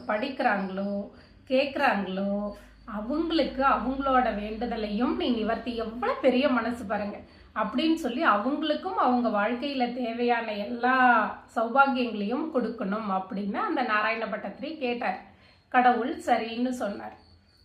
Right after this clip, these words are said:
அதுக்கப்புறம் கொஞ்ச நாட்கள் இவரு இருந்தாரு. அதுக்கப்புறம் ஸ்ட்ரெயிட்டா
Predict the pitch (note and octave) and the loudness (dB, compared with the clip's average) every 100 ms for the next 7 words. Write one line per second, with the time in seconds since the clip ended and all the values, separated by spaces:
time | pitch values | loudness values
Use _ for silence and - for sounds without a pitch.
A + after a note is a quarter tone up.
0 | _ - - D#4 F4+ D#4+ C#4 E4 F4+ F#4 | _ -10 0 2 2 2 2 0 -2 0
1 | F4 D#4+ D#4+ C#4+ C4+ - D#4+ D#4+ D4+ C#4 | 0 0 4 4 4 2 2 2 2 2
2 | C4 B3 A#3 A3 G#3+ - - C#4+ C#4+ C4+ | 4 4 2 -2 -6 -10 -6 -6 -2 0
3 | A#3+ B3 G4 C4+ B3 A#3 G3+ D4+ D#4+ - | 2 2 0 0 -2 -4 -2 -2 -4 -4
4 | A#3 A#3+ C4 | -2 -2 -2